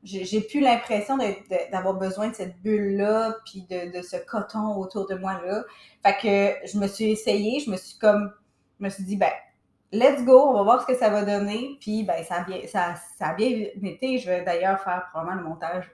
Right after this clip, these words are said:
là, là, dans quelques minutes. Fait que, fait que tout ça pour dire que l-, trouver ses blocages, c'est pas super évident. Ça prend de l'observation, ça prend,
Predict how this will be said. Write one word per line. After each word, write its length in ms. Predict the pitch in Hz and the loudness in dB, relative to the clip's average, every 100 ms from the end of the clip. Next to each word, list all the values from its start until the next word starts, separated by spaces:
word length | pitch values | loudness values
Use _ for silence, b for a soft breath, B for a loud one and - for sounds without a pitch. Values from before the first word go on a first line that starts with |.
| - | -14
là, 260 | 160 156 | -10 -10
là, 380 | 147 - - 151 | -10 -14 -18 -18
dans 60 | 156 | -16
quelques 200 | 151 156 | -18 -20
minutes. 320 | 165 247 285 _ B B B B | -12 -12 -12 _ B B B B
Fait 160 | 214 214 | 2 4
que, 440 | 233 220 214 214 - - _ _ _ _ _ - - | 6 8 8 6 -4 -18 _ _ _ _ _ -18 -4
fait 120 | 226 | -4
que 40 | 220 | 0
tout 60 | |
ça 100 | 392 415 | 0 2
pour 140 | 240 | 2
dire 240 | 226 311 | 4 4
que 360 | 294 226 233 240 - - _ _ _ _ _ _ _ _ _ _ _ _ _ _ _ | 2 2 2 0 -4 -14 _ _ _ _ _ _ _ _ _ _ _ _ _ _ _
l-, 240 | 220 214 - _ _ - | 0 0 -2 _ _ -6
trouver 320 | 233 262 381 440 | -2 2 2 2
ses 100 | 247 | 4
blocages, 880 | 196 185 180 208 254 262 - - _ | 4 4 2 2 2 -2 -6 -16 _
c'est 400 | - - 180 - - | -16 -4 -4 -2 4
pas 280 | 247 254 247 | 6 6 4
super 720 | - - 240 214 202 196 202 | -6 -4 -2 0 4 4 4
évident. 420 | 185 185 202 254 - | -2 2 4 4 0
Ça 80 | |
prend 220 | 185 208 196 | -2 -2 0
de 80 | |
l'observation, 880 | 202 202 226 208 185 185 - 233 247 | -2 -2 0 2 2 2 0 2 2
ça 220 | 269 180 - | 0 -4 -4
prend, 300 | - 214 220 | -2 0 0